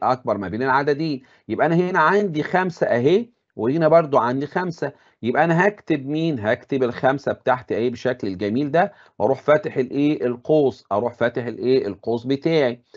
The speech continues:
يلا كده نغير القلم كده ونكتب أهو. يبقى أنا عندي خدت مين؟ أنا خدت الخمسة. خدت مين يا ولاد؟ أنا خدت الإيه؟ الخمسة عندي هنا بالشكل ده. لما خدت الخمسة، لما خدت الإيه؟ الخمسة،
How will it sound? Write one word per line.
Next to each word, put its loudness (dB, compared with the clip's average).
يلا 0
كده 0
نغير 4
القلم 0
كده 2
ونكتب -2
أهو. 0
يبقى 4
أنا 0
عندي 2
خدت 2
مين؟ -2
أنا -6
خدت 0
الخمسة. -2
خدت -4
مين -2
يا 0
ولاد؟ 4
أنا -4
خدت -2
الإيه؟ 0
الخمسة 0
عندي -2
هنا 0
بالشكل 0
ده. 0
لما 2
خدت -2
الخمسة، 0
لما -4
خدت 0
الإيه؟ -2
الخمسة، -2